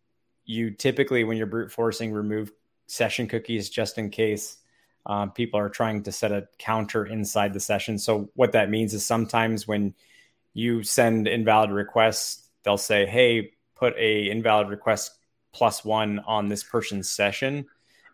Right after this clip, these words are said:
And so the actual controls on the session value, this has happened before for sure, many times.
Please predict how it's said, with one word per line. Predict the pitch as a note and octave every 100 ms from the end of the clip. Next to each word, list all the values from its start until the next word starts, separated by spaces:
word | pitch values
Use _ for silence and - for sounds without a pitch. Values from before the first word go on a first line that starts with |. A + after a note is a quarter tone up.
| -
And | G#2+
so | A#2
the | A2+
actual | A2 A2 A#2+
controls | - G2+ - A#2 G2+
on | G2 G2
the | F#2
session | - G#2 G2+ A#2+ A2
value, | A#2 A#2
this | A2+
has | G#2+
happened | G2 F2+ F2+ F2
before | F2 - F2+ -
for | F#2
sure, | - F2+ E2+
many | F2+ F2
times. | E2+ F2 E2+ E2